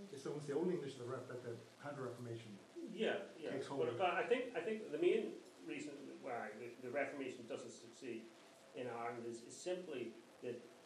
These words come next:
Speaker 2: you know, the English, the Church of England and the, the English state is more interested in conquering Ireland than evangelising Ireland.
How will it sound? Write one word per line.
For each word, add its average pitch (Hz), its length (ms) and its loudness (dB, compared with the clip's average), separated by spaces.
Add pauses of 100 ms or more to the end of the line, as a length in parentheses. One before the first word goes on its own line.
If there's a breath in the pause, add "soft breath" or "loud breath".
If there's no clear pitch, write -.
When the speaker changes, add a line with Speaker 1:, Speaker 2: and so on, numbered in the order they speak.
(220)
Speaker 2:
you 143 80 0
know, 127 120 2 (840)
the - 160 -4
English, 175 640 4 (320)
the 113 80 -6
Church 120 320 -2
of 117 80 -8
England 135 320 0
and 101 240 -4
the, - 80 -10 (160)
the 127 40 -6 (120)
English 135 320 2
state 135 320 -4 (520)
is 135 140 -2
more 175 240 4
interested 123 460 0
in 113 240 0
conquering 143 480 0
Ireland 113 400 -2
than 120 160 0
evangelising 127 800 -4
Ireland. 107 400 -8